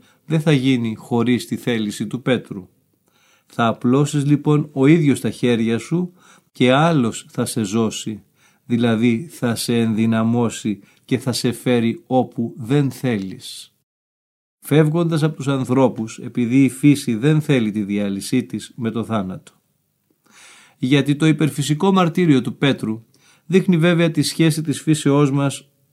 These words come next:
εδώ προς τη ζωή. Γιατί εκείνα, λέγει, «Θα τα υπομένεις με καρτερία και με τη θέλησή σου για μένα και τη μαρτυρία μου, παίρνοντας δύναμη από μένα,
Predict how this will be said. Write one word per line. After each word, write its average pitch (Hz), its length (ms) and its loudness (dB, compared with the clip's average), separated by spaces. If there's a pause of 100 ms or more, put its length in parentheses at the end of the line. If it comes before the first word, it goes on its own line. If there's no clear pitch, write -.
εδώ 120 440 0
προς 117 240 -6
τη 147 120 2
ζωή. 135 380 2 (960)
Γιατί 127 340 2
εκείνα, 156 440 2
λέγει, 143 400 2
«Θα 143 160 -4
τα 135 120 0
υπομένεις 139 1040 0
με 117 160 -2
καρτερία 120 840 0 (300)
και 123 140 2
με 117 120 2
τη 117 120 -4
θέλησή 156 580 2
σου - 180 -4
για 110 220 -2
μένα 113 500 0 (360)
και 127 120 -2
τη 127 120 2
μαρτυρία 123 600 2
μου, - 240 -16 (460)
παίρνοντας 147 560 4
δύναμη 151 420 4
από 127 220 -2
μένα, 120 500 -2